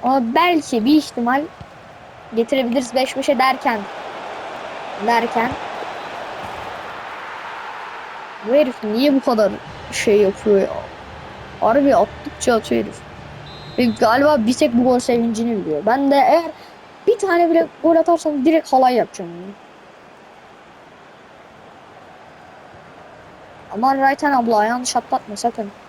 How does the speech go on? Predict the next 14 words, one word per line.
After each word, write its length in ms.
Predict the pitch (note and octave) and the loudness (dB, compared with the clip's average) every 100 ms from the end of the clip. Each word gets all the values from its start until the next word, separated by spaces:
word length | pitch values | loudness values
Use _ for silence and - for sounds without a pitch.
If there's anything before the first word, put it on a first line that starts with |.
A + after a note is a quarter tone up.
| - | -6
Benim 260 | G#3 A#3+ | -4 -2
gibi 220 | B3 A#3+ B3 | -2 -2 0
böyle 180 | B3 A#3 F#3 | 0 -2 0
mal 240 | C4 D#4 C4+ - - - - G#3+ | 2 4 2 -2 -18 -20 -14 -8
gibi 120 | A3 | -4
top 200 | A#3 A3+ | -2 0
oynarsan 380 | A3+ A#3 A#3 E4+ | 0 -2 -4 -4
yanlış 400 | A#3+ B3 B3+ - | -2 -4 -6 -6
atlar 380 | F#3+ - F3+ | -8 -6 -12
çünkü. 400 | - - - - - - - - - - - - - - - - - - - - - - - - - - - - - - - - - - - - - - - - - - | -12 -16 -16 -16 -16 -18 -16 -16 -16 -14 -14 -14 -12 -12 -12 -14 -12 -12 -12 -12 -12 -14 -14 -14 -14 -14 -14 -14 -16 -16 -14 -14 -14 -14 -14 -14 -14 -14 -14 -14 -12 -10
Aşırtır, 360 | G3+ A3+ G#3+ G3+ - | -4 -2 0 -2 -2
aşırtır. 340 | G#3 A3+ A3 - - | -4 -2 -2 -4 -2
O 160 | B3 B3+ | 2 2
aşırtmadı. 380 | A3+ - A3+ | 2 -4 -8